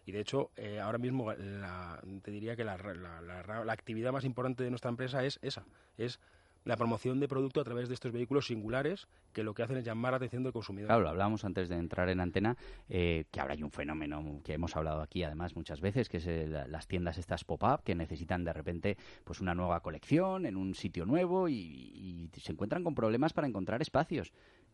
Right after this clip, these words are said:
Speaker 2: Pues aquí tenéis una solución, ¿no?
Speaker 1: Eso es, eso, y n-, no solo eso, sino que muchas veces, eh, en, en ciertos lugares, eh,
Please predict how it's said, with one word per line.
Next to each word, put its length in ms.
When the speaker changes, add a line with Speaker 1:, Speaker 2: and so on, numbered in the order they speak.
Speaker 2:
Pues 180
aquí 140
tenéis 240
una 80
solución, 420
¿no? 240
Speaker 1:
Eso 200
es, 240
eso, 320
y 80
n-, 280
no 140
solo 180
eso, 140
sino 260
que 120
muchas 260
veces, 300
eh, 680
en, 240
en 120
ciertos 340
lugares, 560
eh, 360